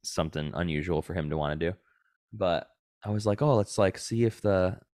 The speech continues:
if the door's open, just to see." And it opened, right? Opened and nobody was there.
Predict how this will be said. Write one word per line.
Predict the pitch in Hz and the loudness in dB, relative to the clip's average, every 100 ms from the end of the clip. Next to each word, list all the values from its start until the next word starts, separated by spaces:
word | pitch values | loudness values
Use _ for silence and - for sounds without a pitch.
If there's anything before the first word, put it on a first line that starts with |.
| _ _ | _ _
if | 107 113 | -12 -8
the | 110 | -2
door's | 113 120 107 | 0 0 -2
open, | 85 - 101 107 _ _ _ - | -4 -6 -10 -10 _ _ _ -6
just | 113 113 | -4 -4
to | 104 | -6
see." | - 101 92 - _ _ _ _ _ _ _ _ - | 0 0 0 -4 _ _ _ _ _ _ _ _ -6
And | 101 | 0
it | |
opened, | 95 90 76 76 - _ _ _ - | 2 2 -2 -6 -14 _ _ _ -6
right? | 82 90 - _ _ _ _ _ | 0 2 0 _ _ _ _ _
Opened | 110 110 110 95 | 2 4 4 2
and | 92 | 2
nobody | 90 95 104 69 | 2 2 2 0
was | - | -4
there. | 82 78 - | -4 -4 -6